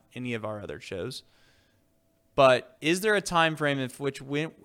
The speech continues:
if we go live to start talking that we would probably have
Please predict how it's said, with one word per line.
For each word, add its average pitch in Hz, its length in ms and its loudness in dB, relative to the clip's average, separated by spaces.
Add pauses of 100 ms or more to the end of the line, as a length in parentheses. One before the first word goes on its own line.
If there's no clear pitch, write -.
if 135 220 -8
we 151 100 -2
go 156 220 0
live 131 380 4
to 123 40 -10
start 113 260 -4
talking 110 500 -2
that 104 120 -4
we 123 160 -6
would 113 220 -8
probably 117 420 -4
have 107 560 -8